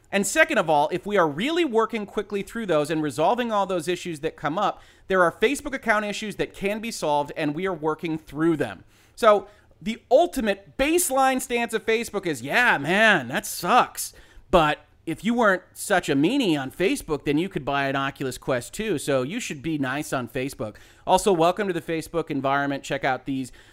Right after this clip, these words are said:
thirty-five pages of community guidelines and understand that we can suspend you if we don't like your political demeanor, if it so gleans it to be so.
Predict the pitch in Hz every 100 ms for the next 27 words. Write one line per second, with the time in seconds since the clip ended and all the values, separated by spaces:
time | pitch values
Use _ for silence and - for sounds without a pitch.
0 | _ 214 202 202 180 160 156 170 160 151
1 | 139 139 160 143 143 120 139 175 175 160
2 | 151 160 175 170 - 220 226 214 196 226
3 | 214 214 202 196 - 226 214 208 196 208
4 | 196 170 180 180 165 - 170 196 175 156
5 | 147 151 151 143 156 - 175 170 165 -
6 | - _ _ _ _ - 170 277 285 240
7 | - - 226 233 202 208 175 123